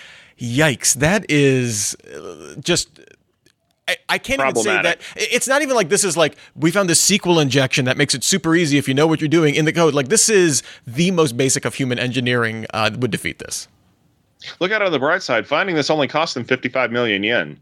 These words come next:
Speaker 2: It could have been a whole lot worse.
Speaker 1: It could have been. Uh, you could have had, um, Tom from MySpace, uh, hack it.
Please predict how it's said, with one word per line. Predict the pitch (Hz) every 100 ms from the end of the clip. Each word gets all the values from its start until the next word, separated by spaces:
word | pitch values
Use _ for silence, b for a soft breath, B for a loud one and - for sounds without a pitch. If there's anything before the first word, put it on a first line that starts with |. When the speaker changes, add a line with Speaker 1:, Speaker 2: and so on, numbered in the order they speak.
| _ -
Speaker 2:
It | 110
could | 131
have | 139
been | 110
a |
whole | 104
lot | 95 71
worse. | 104 92 - - _ _ B B B B B B
Speaker 1:
It | 135
could | - 185
have | 127
been. | 120 117 -
Uh, | 123 123 120
you | 117
could | - 131
have | 120
had, | 127 120 110
um, | 104 117 110
Tom | 107 - 143 123
from | 110 120
MySpace, | 113 135 - 85 64 - - -
uh, | - 107 101 98 92 87 -
hack | - 113 -
it. | 87 -